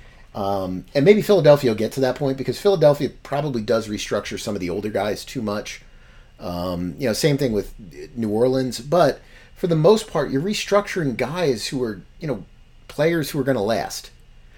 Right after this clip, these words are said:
It's only been a handful of players where you've restructured them and you're only holding on to them because of those restructures. You know, and Alshon Jeffrey would have fallen into that category in Philadelphia. But, you know,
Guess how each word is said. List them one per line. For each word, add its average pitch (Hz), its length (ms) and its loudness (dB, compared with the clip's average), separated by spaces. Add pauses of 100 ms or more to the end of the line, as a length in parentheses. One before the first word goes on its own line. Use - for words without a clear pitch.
(100)
It's - 100 -8
only 143 140 4
been 143 100 4
a 127 60 4
handful 147 420 -2
of 107 80 -4
players 131 540 2
where 110 420 0
you've 101 220 -8
restructured 127 640 -4
them 107 260 -2
and 101 560 -6 (400)
you're - 220 -6
only 143 240 2
holding 113 400 -4
on 120 240 -2
to 117 100 -8
them 98 200 -4
because 95 280 -6
of 101 80 -2
those 92 220 -4
restructures. 90 640 -4
You 120 60 -8
know, 117 100 -2
and 110 80 -2
Alshon 101 360 -4
Jeffrey 90 360 -6
would 82 120 -8
have - 80 -12
fallen 82 280 -8
into 78 200 -12
that 76 160 -8
category 92 440 -8
in 73 100 -10
Philadelphia. 104 540 -8 (1000)
But, 127 380 2 (280)
you 151 100 0
know, 127 200 4